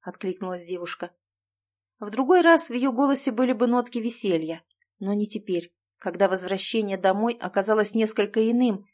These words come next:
чем они его себе представляли. С одной стороны, все очень даже хорошо,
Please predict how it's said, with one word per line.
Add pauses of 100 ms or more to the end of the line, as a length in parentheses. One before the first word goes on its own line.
(120)
чем
они
его
себе
представляли. (680)
С
одной
стороны,
все
очень
даже
хорошо,